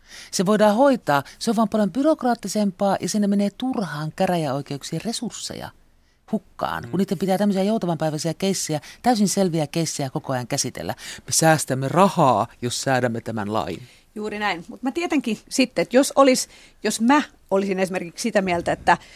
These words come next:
Speaker 3: että missään tapauksessa kaksi miestä tai kaksi naista ei saa saada lasta, niin tämähän, sehän voi tuntua semmoiselta, että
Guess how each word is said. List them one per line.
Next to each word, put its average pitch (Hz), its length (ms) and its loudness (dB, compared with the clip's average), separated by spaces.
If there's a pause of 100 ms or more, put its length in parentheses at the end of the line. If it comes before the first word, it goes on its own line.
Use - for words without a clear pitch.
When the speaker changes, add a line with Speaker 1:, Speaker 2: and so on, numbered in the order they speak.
(220)
Speaker 3:
että - 120 -6
missään 220 340 2
tapauksessa 196 720 4
kaksi 175 380 2
miestä 180 360 -2
tai 170 180 -2
kaksi - 260 -2
naista 170 280 -4
ei 196 120 2
saa 185 200 -2
saada 175 440 0
lasta, 190 380 0 (220)
niin 190 200 -4
tämähän, 202 340 2 (120)
sehän 202 300 -4
voi 214 160 4
tuntua 233 360 0
semmoiselta, 170 540 -2
että 175 260 -2